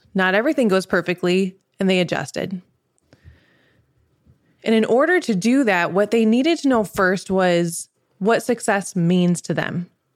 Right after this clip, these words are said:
That's what's gonna take the pressure off of you to do everything. What does success mean to you? If you haven't yet, download my freebie, my new freebie. You can grab it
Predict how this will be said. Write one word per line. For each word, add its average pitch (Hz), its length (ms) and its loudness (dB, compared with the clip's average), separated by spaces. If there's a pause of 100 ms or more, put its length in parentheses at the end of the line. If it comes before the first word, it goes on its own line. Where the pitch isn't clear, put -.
(400)
That's 247 340 -2
what's 254 160 0
gonna 214 200 0
take 190 200 -2
the 180 80 -4
pressure 185 380 -4
off 160 200 -4
of 160 120 -6
you 170 160 0
to 170 100 -12
do 165 140 0
everything. 160 560 -2 (400)
What 220 520 -2
does 214 320 2
success 190 600 -4
mean 180 320 2
to 180 140 -6
you? 160 380 -4 (540)
If 202 120 -6
you 202 80 2
haven't 226 360 0
yet, 214 360 2
download 214 600 2
my 175 460 0 (160)
freebie, 240 440 2
my 196 120 2
new 196 180 2
freebie. 208 340 0
You 190 80 0
can 180 200 0
grab 180 280 0
it 190 240 0